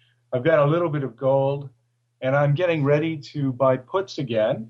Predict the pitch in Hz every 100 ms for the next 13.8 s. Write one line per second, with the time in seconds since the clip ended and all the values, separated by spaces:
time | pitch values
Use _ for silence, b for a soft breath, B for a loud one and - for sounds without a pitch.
0 | - 123 160 143 151 143 - 120 139 135
1 | - - 120 117 135 147 131 117 107 107
2 | - 110 110 113 b b b b - 123
3 | 135 135 139 - 160 147 120 113 127 123
4 | - - 113 117 120 113 120 135 139 120
5 | - 135 120 117 113 110 - 120 120 117
6 | 107 120 123 123 120 131 139 135 127 120
7 | 110 - 135 123 117 110 113 - 120 -
8 | 110 - b b b _ 135 131 147 160
9 | 139 120 135 135 123 139 135 107 123 120
10 | 98 - _ _ _ _ - 143 135 131
11 | 127 120 147 156 151 156 139 190 165 151
12 | 151 143 131 135 - 123 117 131 135 117
13 | 110 - 151 147 147 147 -